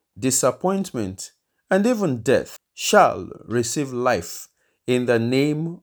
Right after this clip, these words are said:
of Jesus. Begin to bless the Lord by faith because he has answered your prayers. Faith is the substance of things hoped for, the evidence of things not seen. For without faith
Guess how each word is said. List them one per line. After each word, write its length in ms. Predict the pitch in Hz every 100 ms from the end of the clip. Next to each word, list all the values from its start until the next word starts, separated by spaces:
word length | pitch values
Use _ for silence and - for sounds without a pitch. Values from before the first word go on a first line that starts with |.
| -
of 220 | 156 120
Jesus. 600 | 160 110 92 85 - - _ 98
Begin 320 | 120 135 151
to 100 | 127
bless 380 | 92 131 143 -
the 160 | 117
Lord 500 | 110 127 147 160 175 _ _ _ _
by 200 | 107 117
faith 560 | 113 - 156 175 175 - _ _ _
because 380 | 110 110 135 127
he 460 | - 175 165 107 95
has 220 | 117 107
answered 560 | 127 131 - 131 98 82
your 120 | 98
prayers. 760 | 92 101 85 71 60 - - - _ _ _
Faith 520 | - - 185 101 - _ _ -
is 160 | 127 117
the 120 | 117
substance 640 | - 190 190 - 131 107
of 180 | 107 98
things 360 | 131 95 90
hoped 240 | - 120 117
for, 440 | - 98 131 247 _ _ _ -
the 200 | 123 131
evidence 600 | 165 180 175 139 113 -
of 180 | - 107
things 360 | 143 120 117
not 240 | 120 120 120
seen. 640 | - - 147 104 76 85 - _ _
For 380 | - 269 156 113
without 380 | 131 139 151 151
faith 440 | - 185 208 208